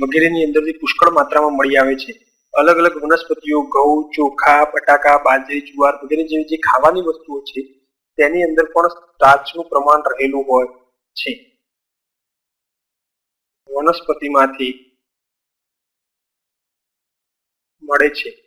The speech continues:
પણ બધાની અંદર તેનું પ્રમાણ અને કદ હોય છે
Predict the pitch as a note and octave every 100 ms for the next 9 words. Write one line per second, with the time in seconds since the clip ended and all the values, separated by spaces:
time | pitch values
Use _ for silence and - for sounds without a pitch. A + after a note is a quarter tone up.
0 | _ _ _ _ _ _ F#3+ F3 F3 G#3
1 | - C#3 - F#3+ G3+ F#3 E3+ E3+ E3+ E3+
2 | F3 - C#3+ D#3+ E3+ - D3+ E3 - -
3 | D#3 F3+ F3 D#3+ D#3 - D3+